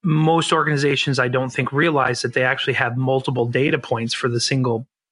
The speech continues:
contact, because maybe they filled out multiple forms or, like you said, subscribed to a newsletter and also reached a contact, maybe, you know, did something to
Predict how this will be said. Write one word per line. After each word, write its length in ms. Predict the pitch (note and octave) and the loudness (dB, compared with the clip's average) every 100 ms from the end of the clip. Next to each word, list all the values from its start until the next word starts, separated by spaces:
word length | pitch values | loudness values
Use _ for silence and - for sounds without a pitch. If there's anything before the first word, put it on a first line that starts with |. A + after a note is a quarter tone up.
| - | -2
contact, 540 | - G3+ D3+ A#2+ A#2+ | 0 0 2 0 0
because 340 | C3+ - B2+ A#2 | -4 -2 -2 0
maybe 220 | B2+ B2 | -2 0
they 160 | A#2+ A2+ | 0 -2
filled 320 | - B2 C3 | -2 0 0
out 200 | B2 C3 | 0 0
multiple 460 | B2+ B2 B2+ A#2 | 0 -2 -2 -2
forms 640 | A2+ C#3+ B2+ B2 A#2+ A#2+ G#2+ | -2 0 2 2 2 0 -2
or, 120 | A2 - - - - | -2 -2 -2 -2 -2
like 200 | A#2+ B2+ | -2 -2
you 60 | |
said, 260 | A#2+ B2 A#2 | -2 -2 -2
subscribed 580 | - B2 - A#2+ A#2+ A#2+ | -2 -2 0 0 0 0
to 140 | B2+ | 0
a 20 | |
newsletter 640 | B2 B2+ B2 A#2+ A#2 A#2 A#2 | 2 2 0 0 0 2 2
and 120 | A#2 | 0
also 320 | A2+ A2+ - | 0 0 0
reached 340 | A#2+ A#2+ - B2+ | 0 0 0 0
a 60 | |
contact, 640 | A#2+ B2+ B2 A#2+ A#2+ A#2+ - | 0 2 0 0 0 -2 -2
maybe, 320 | B2+ B2+ B2 - - - - - | -4 -2 -4 -4 -6 -6 -6 -2
you 120 | B2+ | 0
know, 200 | A#2+ A#2 | 0 0
did 340 | C3+ C3 B2 | -2 0 0
something 460 | - B2+ A#2 B2 A#2+ | 0 -2 0 0 0
to 260 | A#2 A#2 | 0 0